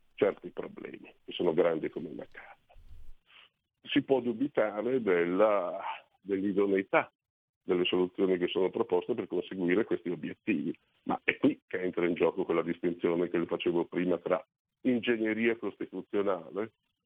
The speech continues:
e saggezza politica. Sa quando si è cominciato a parlare di riforme costituzionali? Quando il sistema dei partiti è saltato con Tangentopoli. Ed è saltato quando? Qual è stato l'inizio e la fine? Ma la riforma dell'immunità parlamentare,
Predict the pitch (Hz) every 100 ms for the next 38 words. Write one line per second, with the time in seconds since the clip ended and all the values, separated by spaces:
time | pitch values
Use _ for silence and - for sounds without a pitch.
0 | _ - - 98 90 92 - - 87 -
1 | - 71 _ _ _ _ _ _ _ _
2 | _ _ _ _ _ _ 269 151 117 107
3 | 92 98 95 - 92 98 87 85 82 82
4 | 85 85 - 87 85 90 - 90 90 -
5 | 95 82 - - 131 123 139 - 147 104
6 | 104 - 123 - 135 127 90 - 98 85
7 | - - _ 95 - _ _ _ _ 95
8 | - 85 85 - - - - _ _ _
9 | _ _ _ _ _ 131 147 151 156 170
10 | 123 - 87 - - 175 180 - - 87
11 | 85 85 - 85 87 - - 73 73 -
12 | _ _ - 170 131 127 147 156 135 98
13 | 95 92 90 87 110 117 92 87 90 131
14 | 120 -